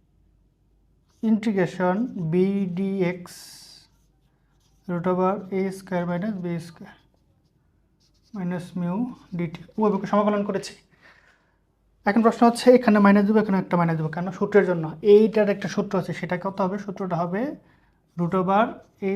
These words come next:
square minus কত হবে? এক্স স্কয়ার। এটাই হচ্ছে আমাদের সূত্র। মাইনাস বি, না, এখান থেকে নেওয়া যাবে না, এটা আমাদের নিতে হবে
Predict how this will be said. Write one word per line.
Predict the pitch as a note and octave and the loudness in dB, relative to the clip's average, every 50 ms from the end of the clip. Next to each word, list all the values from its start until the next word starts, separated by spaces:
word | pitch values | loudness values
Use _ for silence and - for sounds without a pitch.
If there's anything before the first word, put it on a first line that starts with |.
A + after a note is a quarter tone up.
| G3+ G3 | -4 -8
square | - - - F3+ F3 F3 F3 | -10 -8 -6 -4 -4 -4 -4
minus | F3 F3 F#3 F3+ F3+ - | -4 -6 -6 -8 -8 -10
কত | G#3+ G3+ A3+ G#3+ | -10 -6 -6 -4
হবে? | G#3+ G#3 G3 F3 F3+ - - - _ _ - - F3 | -4 -4 -6 -6 -8 -10 -16 -20 _ _ -16 -14 -14
এক্স | D#3+ - - E3+ - | -14 -12 -14 -16 -16
স্কয়ার। | - - E3+ - - - _ _ _ _ _ _ _ _ _ _ - | -16 -18 -20 -20 -20 -20 _ _ _ _ _ _ _ _ _ _ -12
এটাই | F#3 E3+ F3+ F3 | -8 -4 -4 -4
হচ্ছে | F3 F3 | -4 -4
আমাদের | E3 D#3+ E3 - | -6 -6 -6 -6
সূত্র। | - F3+ F3+ - - D#3+ - - _ _ _ _ _ _ _ _ _ _ _ _ _ _ _ _ _ _ _ _ _ _ _ _ _ _ _ _ _ _ _ _ _ _ _ _ _ _ _ _ _ - F#3+ | -8 -10 -8 -8 -14 -14 -14 -16 _ _ _ _ _ _ _ _ _ _ _ _ _ _ _ _ _ _ _ _ _ _ _ _ _ _ _ _ _ _ _ _ _ _ _ _ _ _ _ _ _ -8 -6
মাইনাস | F3 F3 F3 F3 F#3 F3+ F3+ F3 E3 | -4 -4 -4 -4 -4 -4 -6 -4 0
বি, | F3 F3+ F#3 F#3+ G#3 A3+ A#3+ - - - _ _ _ _ _ _ _ _ _ _ _ _ _ _ - F3 | 0 2 2 2 0 -2 -6 -8 -12 -20 _ _ _ _ _ _ _ _ _ _ _ _ _ _ -14 -12
না, | E3 E3 F3+ F#3 | -10 -10 -10 -10
এখান | F3+ F#3 - E3 | -12 -12 -14 -14
থেকে | D#3+ E3+ E3+ E3 E3 | -12 -10 -10 -10 -10
নেওয়া | E3+ F3 F3 E3+ F3 | -8 -8 -8 -8 -8
যাবে | E3+ E3 E3 E3 E3+ | -8 -8 -8 -8 -10
না, | F3+ G#3+ - - _ _ _ _ _ _ _ _ _ _ _ _ _ _ _ - - | -10 -12 -14 -18 _ _ _ _ _ _ _ _ _ _ _ _ _ _ _ -14 -12
এটা | F3+ - E3 | -8 -6 -6
আমাদের | E3+ E3+ E3 F3 E3+ | -6 -6 -6 -6 -6
নিতে | F#3 F#3 G3 G3 F#3+ | -8 -6 -6 -6 -4
হবে | G3 F3+ F3+ F3 | -4 -4 -4 -4